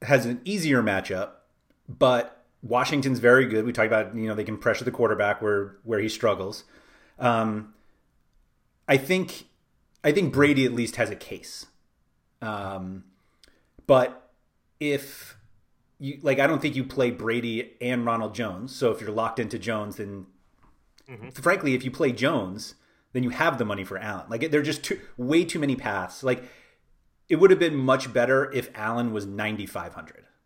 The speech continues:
Speaker 1: But it's
Speaker 2: I
Speaker 1: seventy-five. It's just like, I, everyone is gonna play him.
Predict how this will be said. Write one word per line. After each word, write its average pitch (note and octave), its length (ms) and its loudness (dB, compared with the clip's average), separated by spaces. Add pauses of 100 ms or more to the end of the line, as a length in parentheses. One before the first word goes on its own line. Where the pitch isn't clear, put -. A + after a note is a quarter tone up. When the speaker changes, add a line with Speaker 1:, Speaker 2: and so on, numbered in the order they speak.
(840)
Speaker 1:
But C#3+ 120 4
it's C3 320 0
Speaker 2:
I - 40 -8
Speaker 1:
seventy-five. C3 720 2
It's - 160 -8
just A#2+ 220 -6
like, G#2 360 -4
I, B2 120 -4 (320)
everyone B2+ 460 -2
is F#2 100 -14
gonna E2+ 120 -14
play - 200 -20
him. - 100 -20